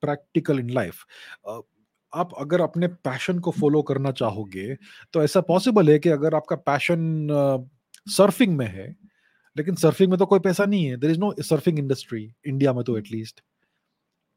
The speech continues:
तो अगर आपका passion surfing है, लेकिन पर surfing का कोई industry नहीं है, और surfing में long term कोई, अ, financial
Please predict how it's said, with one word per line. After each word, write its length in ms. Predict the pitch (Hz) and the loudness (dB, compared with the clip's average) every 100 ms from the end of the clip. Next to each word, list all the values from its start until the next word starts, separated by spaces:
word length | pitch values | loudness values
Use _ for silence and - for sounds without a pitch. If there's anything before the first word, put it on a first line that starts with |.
| _ _ _ - | _ _ _ -4
तो 80 | |
अगर 200 | 151 151 | 0 2
आपका 160 | 175 185 | 2 0
passion 300 | 160 143 175 | -2 -2 -2
surfing 340 | 143 139 165 | -4 -2 -2
है, 120 | 123 127 | -2 0
लेकिन 280 | 131 151 | 0 -2
पर 160 | 170 139 | -2 -2
surfing 320 | 127 135 165 | 0 0 0
का 60 | 151 | -2
कोई 140 | 160 | -2
industry 340 | 127 143 - 143 | 0 0 -2 -2
नहीं 160 | 127 | -2
है, 140 | 117 120 - - - | -2 -6 -12 -20 -12
और 80 | 147 | -4
surfing 380 | 147 131 160 | -4 0 0
में 140 | 156 160 | 2 2
long 340 | 135 139 147 151 | 2 2 2 2
term 180 | 151 | 0
कोई, 260 | 143 151 147 | 2 2 2
अ, 300 | 147 131 131 123 _ _ _ - - | 0 -6 -8 -8 _ _ _ -14 -6
financial 800 | 131 156 147 156 147 143 139 | -2 -2 2 4 6 6 4